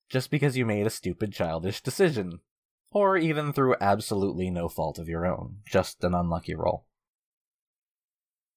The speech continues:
But here's the thing. I don't know about you, but I tend to get attached to my characters. I invest pieces of myself in them, bring them to life in my mind with a spark of inspiration, and then,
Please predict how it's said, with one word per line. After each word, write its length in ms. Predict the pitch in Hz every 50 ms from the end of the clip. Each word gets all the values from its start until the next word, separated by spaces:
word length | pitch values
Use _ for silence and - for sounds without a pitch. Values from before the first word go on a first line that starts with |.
| _ _ _ _ _ _ _ _ _
But 120 | 180 135
here's 300 | 147 165 165 165 165 -
the 80 | - 143
thing. 340 | - - 95 87 - 95 - _ _ _ _ _ _ _ _
I 80 | 160
don't 120 | 175 240 269
know 120 | 247 226
about 260 | 196 143 120 113 -
you, 300 | 98 95 104 120 143 151 147 139
but 180 | 107 107 110
I 120 | 127 156 175
tend 240 | - 202 202 196
to 80 | - 165
get 100 | 135 101
attached 500 | 92 - - 107 107 95 - - - -
to 60 | - 87
my 140 | 82 82
characters. 560 | - - 87 82 - - - - - - - - _ _ _ _ _ _ _ _ _ _ -
I 60 | 123
invest 480 | 135 139 135 123 160 196 220 - - -
pieces 320 | - 175 175 - 117 98
of 120 | 98 82
myself 400 | 87 85 82 - - 76 55 -
in 80 | 85 71
them, 220 | 69 57 50 - -
bring 160 | - 120 147
them 120 | 160 165 160
to 100 | - 143
life 280 | 117 98 95 104 -
in 80 | 113 110
my 100 | 117 123
mind 320 | 120 90 82 82 82 85
with 80 | 92 101
a 60 | 120
spark 320 | - - - 135 143 - -
of 40 |
inspiration, 600 | 127 127 120 - - 127 120 120 - - - - -
and 160 | - 104 117
then, 220 | 127 135 135 131